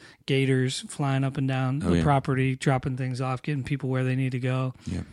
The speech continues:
Speaker 1: You know, the hospitality tent for the artists and worship teams and all that stuff. And, you know, twelve o'clock, we, you know, we didn't fire a gun, but
Speaker 2: Thank
Speaker 1: basically
Speaker 2: you.
Speaker 1: had,
Speaker 2: Thank
Speaker 1: like,
Speaker 2: you for
Speaker 1: a,
Speaker 2: not doing that.
Speaker 1: the, the
Speaker 2: There were
Speaker 1: start.
Speaker 2: cops there. They wouldn't have liked it. So.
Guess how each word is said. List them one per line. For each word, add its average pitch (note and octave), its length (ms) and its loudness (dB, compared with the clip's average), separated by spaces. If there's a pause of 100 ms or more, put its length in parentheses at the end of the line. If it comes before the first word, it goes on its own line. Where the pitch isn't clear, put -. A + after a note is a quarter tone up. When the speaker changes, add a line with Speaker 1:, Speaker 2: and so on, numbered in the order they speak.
(300)
Speaker 1:
You C#3 80 0
know, B2+ 80 4
the B2 80 2
hospitality C3+ 680 0
tent B2+ 260 -4
for C3 100 -8
the B2 100 -6
artists C3 420 -6
and B2+ 120 -4
worship C3 280 -6
teams B2 320 -4
and B2+ 120 -2
all B2+ 100 -2
that B2 140 -4
stuff. D3 400 -4
And, A#2 160 -4 (580)
you C3+ 80 2
know, B2 40 4
twelve D3 240 2
o'clock, E3 420 2
we, C3 260 -2 (380)
you C#3+ 80 -6
know, C3 200 -4 (160)
we C#3+ 80 0
didn't C#3 200 4
fire C#3 320 6
a B2 40 0
gun, C3+ 380 2
but A#2+ 200 0
Speaker 2:
Thank - 840 -20
Speaker 1:
basically C3+ 400 4
Speaker 2:
you. C3+ 60 4
Speaker 1:
had, C3 160 2
Speaker 2:
Thank C3 100 2
Speaker 1:
like, E2 80 4
Speaker 2:
you E2+ 60 -2
for - 40 4
Speaker 1:
a, - 40 6
Speaker 2:
not - 140 6
doing D#2 180 4
that. D#2 100 0
Speaker 1:
the, C3 80 -2
the - 320 -6
Speaker 2:
There G2+ 100 8
were F#2+ 40 8
Speaker 1:
start. - 40 4
Speaker 2:
cops A2 240 6
there. F2 100 2
They E2 100 0
wouldn't E2 200 2
have E2 60 0
liked D#2+ 120 -2
it. F#2 140 -8
So. - 140 -4